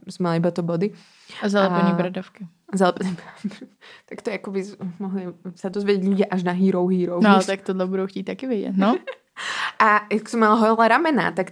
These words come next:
Speaker 1: tí ľudia, som išla okolo nich a nie, že by mi šahali na prsia alebo na zadok, alebo tak, ale že prostě jakoby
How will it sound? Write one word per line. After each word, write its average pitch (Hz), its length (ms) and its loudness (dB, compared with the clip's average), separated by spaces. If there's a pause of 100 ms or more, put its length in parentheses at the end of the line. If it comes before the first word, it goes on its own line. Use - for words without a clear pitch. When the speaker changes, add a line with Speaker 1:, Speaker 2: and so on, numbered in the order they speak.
Speaker 1:
tí 208 180 0
ľudia, 202 300 2
som 220 120 -2
išla 214 280 2
okolo 226 160 0
nich 262 240 -4
a - 40 -2
nie, 226 120 0
že - 80 -2
by - 120 -2
mi 220 120 0
šahali 196 260 -2
na 175 220 -2
prsia 175 480 -6 (400)
alebo 180 240 0
na 175 240 0
zadok, 170 400 -6
alebo 175 320 -6
tak, 185 320 -8 (320)
ale 226 160 4
že 269 160 -6
prostě 285 240 -8
jakoby 277 420 -4